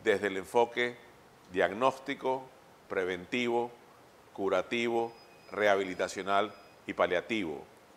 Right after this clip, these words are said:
Igualmente contempla el sistema único de información integral para que permita transparencia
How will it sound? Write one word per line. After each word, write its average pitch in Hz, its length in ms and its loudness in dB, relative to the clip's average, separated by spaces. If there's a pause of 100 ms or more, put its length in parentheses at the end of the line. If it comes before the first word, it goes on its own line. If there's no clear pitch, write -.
(280)
Igualmente 113 520 0
contempla 123 720 -2 (800)
el 92 100 -2
sistema 127 720 0 (140)
único 135 400 -2
de 104 100 -2
información 98 840 -6
integral 104 720 2 (480)
para 95 220 4
que 101 100 -2
permita 117 520 -2
transparencia 107 880 0